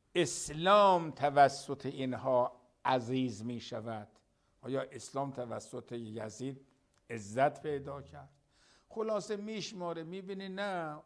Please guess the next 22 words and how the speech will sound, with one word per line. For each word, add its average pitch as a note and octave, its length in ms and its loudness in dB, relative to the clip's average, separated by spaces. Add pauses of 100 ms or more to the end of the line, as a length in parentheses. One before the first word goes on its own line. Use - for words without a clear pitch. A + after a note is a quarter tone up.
(120)
خلفای C3 600 -6
بنی B2+ 320 -6
امیه C#3+ 1000 -6
از A#2 220 -12
دوازده A#2+ 480 -4
نفر C3+ 320 -6
بیشترن، A#2 840 -6
چند A#2 280 -8
نفر B2 240 -6
بیشتره، A2+ 640 -14 (520)
می‌بینه C#3 320 -4
فایده‌ای B2+ 520 -4
نداره. G#2+ 480 -12
میاد D3+ 280 -4
خلفای F3 540 0
بنی C#3 300 0
العباس، A#2 760 -6
میگه E3 240 -8
نه، F#3 240 -2
اینا D3+ 260 -4
دو D#3 200 0
برابر C3 720 -4